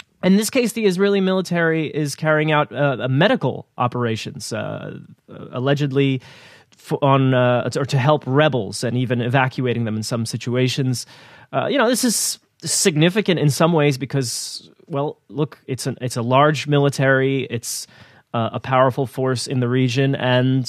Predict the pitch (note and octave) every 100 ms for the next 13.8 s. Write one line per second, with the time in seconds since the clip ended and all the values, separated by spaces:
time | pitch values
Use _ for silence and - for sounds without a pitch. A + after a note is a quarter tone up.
0 | - C3+ C3+ C3+ B2+ A2+ - C#3+ D3+ D3+
1 | C#3 C3+ C3+ C3 A#2+ - C3+ C3 C3+ A#2
2 | - A#2+ A#2 A#2 A#2 - - - C3+ C#3+
3 | C#3 C#3 C3 A#2+ A2 B2 D#3+ D#3+ - C#3
4 | A#2+ - C#3+ C3 C3 A#2+ - - B2 B2+
5 | C3+ C#3 C3 D#3+ D3+ C3+ - C#3 C#3+ A#2+
6 | - A#2 A2 A2+ A2+ G2+ G2+ - - -
7 | - B2+ B2+ A#2+ A2+ D#3 F3+ F#3+ E3+ D3+
8 | C#3 D3 B2 - - C#3 B2+ C3 D3 C#3+
9 | A#2+ - B2 A#2+ B2+ - C#3+ B2+ D3+ C#3+
10 | C3+ C3 A#2 A2+ A2+ C3+ B2+ A#2+ A#2 A2+
11 | A2+ _ - A#2+ A#2+ B2+ - B2 C#3 D3
12 | C3+ - A#2+ A2+ - - _ - A#3 -
13 | C3 B2 C#3 D#3 C#3+ C#3+ C#3 C3